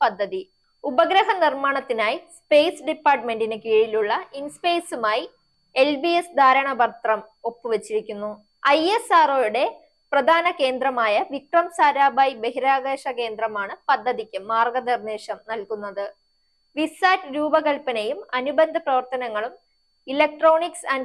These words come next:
Communication Engineering വകുപ്പിന്റെ നേതൃത്വത്തിലാണ് ചെയ്യുന്നത്. ബഹിരാകാശത്തും ഭൂമിയുടെ ഉപരിതലത്തിലും അൾട്രാവയലറ്റ് യു വി വികിരണത്തിന്റെ വ്യാപ്തി അളക്കുന്ന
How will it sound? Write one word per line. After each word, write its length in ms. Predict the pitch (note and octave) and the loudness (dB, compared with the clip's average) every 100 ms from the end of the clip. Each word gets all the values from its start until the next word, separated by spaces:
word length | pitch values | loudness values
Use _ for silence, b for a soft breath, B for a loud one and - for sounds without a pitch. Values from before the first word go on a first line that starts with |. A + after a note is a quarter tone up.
| C4 | -2
Communication 680 | A#3+ B3+ C4+ C#4+ C#4+ D4+ C#4+ A3 | 0 -2 -4 -2 -4 -4 -8 -6
Engineering 540 | A#3+ B3 C#4 C4+ C4+ B3 | -8 -6 -4 -2 -4 -2
വകുപ്പിന്റെ 600 | A3 G#3 - G#3 G#3 D4 | -2 -4 -10 -8 -6 -6
നേതൃത്വത്തിലാണ് 840 | B3 B3 B3 C#4+ C#4+ B3+ G#3+ F#3+ D#4+ | -4 -4 -2 -4 -4 -4 -2 -2 -4
ചെയ്യുന്നത്. 540 | - A#3+ G#3+ G3+ F#3 G3 - _ _ _ _ _ _ _ _ | -4 -2 -2 -6 -6 -8 -8 _ _ _ _ _ _ _ _
ബഹിരാകാശത്തും 1120 | A3+ D4 E4 F4 F#4+ E4+ D#4 D#4+ D4+ D4 C4 F4+ - _ _ - | 2 2 2 2 2 4 2 0 -2 -2 -2 -4 -12 _ _ -4
ഭൂമിയുടെ 540 | D4 D#4 E4 D4 B3+ F#4+ C4 | -2 0 -2 0 0 -2 -2
ഉപരിതലത്തിലും 800 | B3 E4+ F#4 C#4+ A#3 G#3+ A#3+ G#4+ B3 | 2 2 4 0 0 -2 -6 -6 0
അൾട്രാവയലറ്റ് 960 | C4 B3+ E4+ E4+ D4 C#4 C4+ C#4+ - | 0 0 2 2 4 2 2 -2 -6
യു 280 | A#3+ C4 C#4 | -10 -8 -6
വി 140 | D4+ D#4+ | -6 -6
വികിരണത്തിന്റെ 840 | B3 A#3 A#3 A#3 A#3+ G#3+ G3+ F4 - A3 | -4 -2 -2 -4 -8 -8 -4 -6 -8 -6
വ്യാപ്തി 500 | C4+ D4 D#4 D#4 F#4+ | 2 4 4 0 2
അളക്കുന്ന 640 | E4 B3+ B3 A#3+ A3+ E4+ | 4 4 0 -2 -2 -4